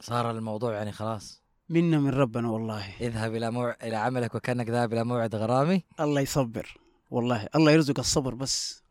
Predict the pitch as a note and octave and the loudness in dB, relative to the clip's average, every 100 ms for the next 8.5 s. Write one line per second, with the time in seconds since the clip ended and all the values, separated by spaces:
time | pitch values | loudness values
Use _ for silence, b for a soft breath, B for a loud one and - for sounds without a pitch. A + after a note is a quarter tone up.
0 | - C#3 C#3+ C3 A#2+ A2+ B2+ G2 - _ | -6 -4 -4 -6 -8 -8 -8 -10 -20 _
1 | - B2+ - E3 F3+ E3 E3 F#3 A3+ - | -14 -12 -6 -2 -2 -2 0 2 2 0
2 | B B B B F3+ - F3 E3 D3+ - | B B B B 6 6 6 6 4 0
3 | - D#3+ D#3 D#3 - F#3+ F3 - E3+ C#3+ | -2 2 4 4 6 6 6 6 6 8
4 | F3 F3+ F3 E3+ C#3 - E3 G#3+ - G#3 | 10 10 10 10 8 6 6 6 6 4
5 | G3 F3+ - - E3 D3 D#3 - B2+ _ | 4 4 -2 -16 -6 -4 -2 -4 -6 _
6 | _ _ _ _ D#3+ E3 F3+ E3+ D3+ E3 | _ _ _ _ -10 -2 2 2 4 2
7 | C#3+ B2 - B B B B - A3+ A#3+ | 2 -4 -8 B B B B 2 8 10
8 | C4 C4 C#4+ A3+ | 10 10 10 10